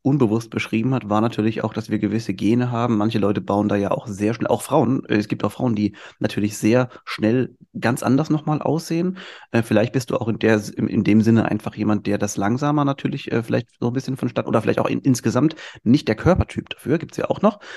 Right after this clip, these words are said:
Ähm, und vielleicht, also was jetzt ein, ein super Übertrag wäre, wäre so ein bisschen, wie vielleicht, äh, du hast ja vorhin gesagt, du bist im, im, äh, du machst ja gerade deine,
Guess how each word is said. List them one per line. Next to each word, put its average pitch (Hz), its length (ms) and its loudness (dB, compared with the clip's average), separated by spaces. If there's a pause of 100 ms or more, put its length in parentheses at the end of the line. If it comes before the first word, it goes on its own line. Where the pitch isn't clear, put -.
(260)
Ähm, 127 500 6 (420)
und 135 160 6
vielleicht, - 300 4
also 117 140 2
was 135 140 2
jetzt 139 240 -2
ein, 117 220 0
ein 117 180 4
super 143 240 0
Übertrag 139 540 -2
wäre, 127 280 0
wäre 120 160 2
so 117 100 -4
ein 117 80 2
bisschen, 117 500 2
wie 117 100 -4
vielleicht, 120 640 0
äh, 107 180 2
du 104 100 -2
hast 113 100 -6
ja 107 60 -2
vorhin 98 220 0
gesagt, 101 280 -2
du 123 40 0
bist - 220 -4
im, 98 360 2
im, 98 300 0
äh, 92 240 -2
du - 80 -8
machst - 180 -6
ja - 60 -8
gerade 95 260 -4
deine, 98 360 0